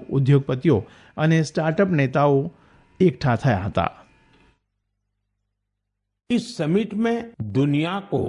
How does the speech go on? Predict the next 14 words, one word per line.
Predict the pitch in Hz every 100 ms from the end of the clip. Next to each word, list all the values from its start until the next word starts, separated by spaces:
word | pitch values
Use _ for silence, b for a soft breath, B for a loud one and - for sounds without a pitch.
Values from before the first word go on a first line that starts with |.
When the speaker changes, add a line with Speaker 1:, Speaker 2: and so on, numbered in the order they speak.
| - - -
Speaker 2:
एआई | 151 165 175 190
के | 190 220 208
क्षेत्र | - 139 139 151 143
में | 170 185 107
भारत | 104 135 156 -
की | 190 185 -
अद्भुत | 147 107 147 240 240
क्षमताएं | - - 156 139 170 170
देखने | 139 127 - 135
को | 160
मिली | 131 110 104 -
है. | - - -
इस | 156 113
दौरान | 135 135 143 185